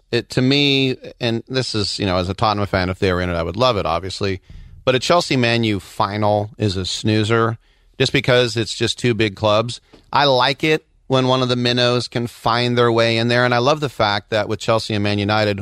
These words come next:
one of those teams is gonna get knocked out. So I like that.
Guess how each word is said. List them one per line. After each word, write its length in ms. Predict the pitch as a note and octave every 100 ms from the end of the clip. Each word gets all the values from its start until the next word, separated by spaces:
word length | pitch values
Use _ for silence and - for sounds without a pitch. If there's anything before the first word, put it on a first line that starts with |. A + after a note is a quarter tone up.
| -
one 280 | G2+ B2+ D3
of 60 |
those 220 | A#2 G2+ -
teams 500 | A2 G2 G2 G2+ - _ _ _
is 160 | C3 B2+
gonna 240 | C3+ B2+
get 180 | B2 A#2
knocked 340 | A2 G#2 -
out. 400 | A2 G2 D2+ C#2+ - _ _
So 180 | - A#2
I 120 | A2
like 200 | F2+ -
that. 180 | -